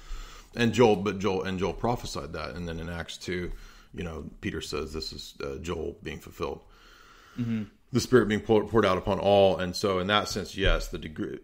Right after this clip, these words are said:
Speaker 1: So what the thing of Second Corinthians three, when Paul speaks of the vision that Moses has, he says what was unique to Moses is really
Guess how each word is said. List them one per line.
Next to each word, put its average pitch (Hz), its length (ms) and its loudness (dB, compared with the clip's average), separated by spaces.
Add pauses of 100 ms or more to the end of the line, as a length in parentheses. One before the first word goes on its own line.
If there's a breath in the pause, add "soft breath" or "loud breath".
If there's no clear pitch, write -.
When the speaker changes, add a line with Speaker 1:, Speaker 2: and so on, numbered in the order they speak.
Speaker 1:
So 104 440 2
what 127 320 0
the 110 220 -6
thing 156 180 4
of 123 80 2
Second 117 200 4
Corinthians 101 280 -2
three, 113 160 0
when 98 160 -2
Paul 120 360 4
speaks - 520 -4
of 104 340 0 (640)
the 95 340 -6
vision 101 460 0
that 92 100 -6
Moses 92 520 -4
has, 92 380 -4
he 98 120 -6
says 101 400 -8
what 107 300 -4
was 101 380 -6
unique 110 420 -4
to 101 80 -6
Moses 104 680 0
is 90 160 -10
really 107 560 0